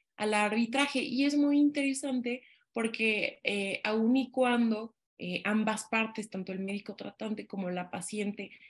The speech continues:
die-, eh, eh, expresaron su voluntad para someterse al arbitraje en, en, en el caso de que hubiera algún conflicto,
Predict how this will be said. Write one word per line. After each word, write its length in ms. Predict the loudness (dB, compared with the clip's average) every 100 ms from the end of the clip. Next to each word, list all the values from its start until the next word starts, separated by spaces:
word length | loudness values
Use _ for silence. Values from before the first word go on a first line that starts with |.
| -20
die-, 300 | -8 -2 0
eh, 500 | 0 -2 -4 -6 -10 -14 -16
eh, 220 | -16 -10
expresaron 800 | -8 -8 -4 -2 2 4 6 4
su 120 | 2
voluntad 680 | -2 -2 -4 -4 -2 -2 -4 -10 _ -2
para 280 | 2 2 2
someterse 580 | 0 -2 -2 -4 -2
al 80 | -2
arbitraje 720 | -2 -2 -6 -6 -6 -4 -8 -6
en, 400 | -8 -6 -8 -8
en, 500 | -8 -6 -6 -6 -10 -8
en 160 | -6
el 120 | -6
caso 320 | -2 -4 -2 -8
de 120 | -8
que 120 | -8
hubiera 360 | -8 -6 -4 -4
algún 460 | -4 -4 -4 -6
conflicto, 760 | -6 -6 -6 -6 -6 -6 -8